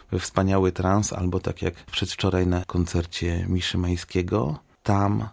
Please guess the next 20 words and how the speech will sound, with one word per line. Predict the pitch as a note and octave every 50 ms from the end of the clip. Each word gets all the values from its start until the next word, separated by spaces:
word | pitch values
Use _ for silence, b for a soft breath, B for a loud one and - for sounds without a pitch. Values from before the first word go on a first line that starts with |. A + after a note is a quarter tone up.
| - _ -
rządził | A2+ F#2+ A2 A2 G#2 G2 F#2 F2+ F#2 F#2 F#2
rytm. | G#2 G#2+ F#2 - - - E2+ E2 - - _ _ _ _ _ _ _ _ _ _ _ _ _ -
Rytm | F#2+ G2 A2+ A#2 - - D3 D3+ - -
ograny | G2+ F#2+ G#2 G2 G2+ G#2 G#2 G#2 G#2 G#2+ A2+ G#2 - _
pięknym | - - G#2 G2+ G#2 - - G2+ F#2+ F#2
brzmieniem, | F2+ F#2 F#2+ F#2 F#2 F2+ F2+ F#2 F#2+ G2 - -
piękną | - F#2 F#2+ F#2+ - - F2+
melodią. | F#2 F#2 F#2 F#2 F#2 F2 F2 E2+ F2 E2 E2+ E2+ - b b b b b b b b
To | - A2
jest | A#2 B2 - -
to, | - A2 G#2+ A2+
czego | - A2 G2+ G2+ G#2 G#2
trzeba | - - - G2+ G#2 G#2
szukać | F#2+ - - F#2+ - G#2 F#2+ E2+
w | G2
muzyce | G2 F#2+ F#2+ G2+ G2 - F#2
jako | F2+ F2+ - - F#2+
wykonawca | F2 F#2 F#2 - G2 F#2+ F#2 F2 E2+ - - - A2 C#3+ F3+ - b b b b b b b b b b b b b
i | - G2+
bardzo | F2 F2 F2 F2+ F#2 F#2+ G2 G2 G#2 A#2 A2